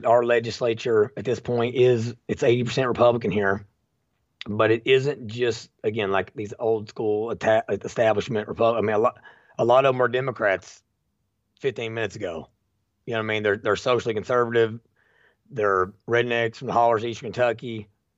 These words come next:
you know, but they're, you know, they're, they're pastors, but they, they, they're not out here, like, trying to bash teachers and trying to, you know, like, they're just, they're, they're socially conservative,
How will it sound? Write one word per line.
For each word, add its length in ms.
you 80
know, 60
but 160
they're, 360
you 120
know, 60
they're, 360
they're 140
pastors, 480
but 100
they, 120
they, 200
they're 120
not 260
out 180
here, 140
like, 120
trying 140
to 60
bash 320
teachers 520
and 80
trying 220
to, 160
you 120
know, 120
like, 160
they're 140
just, 220
they're, 160
they're 180
socially 560
conservative, 720